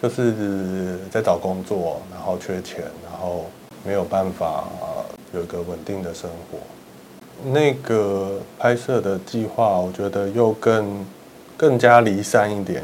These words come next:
以至于说从何入手，然后怎么拍跟什么都还在一个很离散的一个状态。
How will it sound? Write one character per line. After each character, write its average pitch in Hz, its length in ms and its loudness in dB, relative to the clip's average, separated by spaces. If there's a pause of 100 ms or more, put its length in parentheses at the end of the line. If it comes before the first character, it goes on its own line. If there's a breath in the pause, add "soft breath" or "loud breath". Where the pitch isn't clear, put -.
以 92 60 -4
至 117 140 0
于 104 140 0
说 107 340 2 (720 loud breath)
从 107 200 2
何 104 180 2
入 110 220 2
手， 80 360 -4
然 85 120 -4
后 95 380 0 (600)
怎 - 100 -4
么 90 160 2
拍 95 360 6
跟 101 340 -2
什 - 140 -10
么 80 160 -6
都 110 120 0
还 95 220 0
在 107 220 2
一 92 100 -2
个 95 160 -10 (680)
很 92 160 0
离 95 140 0
散 107 280 4
的 92 100 -4
一 90 60 -4
个 92 180 -6
状 92 200 -2 (120)
态。 90 200 -4